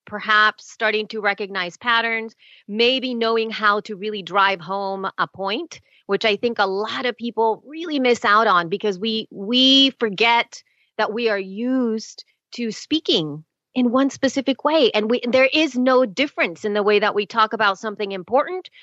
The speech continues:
versus something that's not so important. And there's, you know, whenever you're listening to somebody speak behind the microphone, there is a, s-, there, there should be an understanding of what has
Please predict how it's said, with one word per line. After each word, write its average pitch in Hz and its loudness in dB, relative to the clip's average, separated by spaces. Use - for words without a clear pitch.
versus 226 0
something 220 -2
that's 202 -2
not 208 2
so 202 -4
important. 170 -10
And 226 0
there's, - -2
you 233 -2
know, 233 4
whenever 233 0
you're 240 0
listening 247 0
to 190 0
somebody 185 -2
speak 208 -8
behind 190 -2
the 185 -2
microphone, 175 -2
there 254 4
is 233 4
a, - -10
s-, - -8
there, 233 2
there 226 2
should 311 -6
be 190 -6
an 208 0
understanding 202 -2
of 180 0
what 202 0
has 196 -2